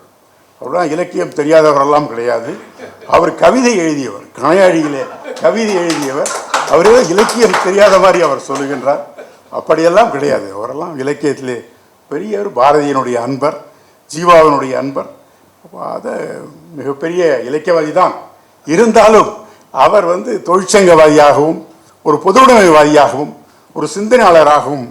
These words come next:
உலா வந்து கொண்டிருக்கின்றார். ஆனால் உண்மையிலேயே அவருடைய மனசிலே இலக்கியம்தான் இருக்கின்றது என்பதை எனக்கு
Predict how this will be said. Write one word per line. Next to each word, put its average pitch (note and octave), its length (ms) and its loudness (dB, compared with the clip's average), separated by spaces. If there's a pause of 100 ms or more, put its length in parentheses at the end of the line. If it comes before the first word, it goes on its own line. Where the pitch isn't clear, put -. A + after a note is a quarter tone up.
(600)
உலா D4 260 4
வந்து A#3 200 2
கொண்டிருக்கின்றார். D3 640 -4 (480)
ஆனால் D#3 220 -4
உண்மையிலேயே G#3 480 0
அவருடைய E3 320 0
மனசிலே D#3 440 -4 (480)
இலக்கியம்தான் A3+ 640 2
இருக்கின்றது D#3 500 0
என்பதை C#3 340 0
எனக்கு B2+ 520 -2